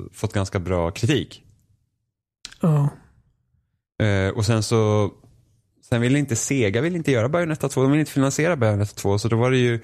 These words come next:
Speaker 1: Nintendo som tog tag i det och, well,
Speaker 2: Tacka
Speaker 1: ett spel
Speaker 2: Gud.
Speaker 1: som, ja, men ett spel som Bayonetta på Wii U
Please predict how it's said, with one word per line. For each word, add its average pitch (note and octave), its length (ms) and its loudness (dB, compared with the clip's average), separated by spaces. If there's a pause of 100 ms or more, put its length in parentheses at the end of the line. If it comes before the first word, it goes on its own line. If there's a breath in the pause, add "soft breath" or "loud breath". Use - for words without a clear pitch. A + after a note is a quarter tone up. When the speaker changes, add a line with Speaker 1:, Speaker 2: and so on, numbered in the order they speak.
(300 loud breath)
Speaker 1:
Nintendo C#3 420 0
som B2+ 160 0
tog G#2+ 160 -4
tag G2 260 0
i F#2+ 40 -2
det F#2+ 280 0
och, - 400 -6 (840)
well, A2+ 300 0 (240)
Speaker 2:
Tacka D#3 320 0
Speaker 1:
ett D3 60 4
spel D3 160 2
Speaker 2:
Gud. D3 100 4
Speaker 1:
som, A2+ 240 -4 (260)
ja, A#2 140 0
men A#2+ 120 0
ett A2 60 -2
spel A#2 240 -2
som A#2+ 100 -2
Bayonetta A#2 580 -2
på A#2+ 160 -4
Wii A2+ 300 2
U G#2 320 2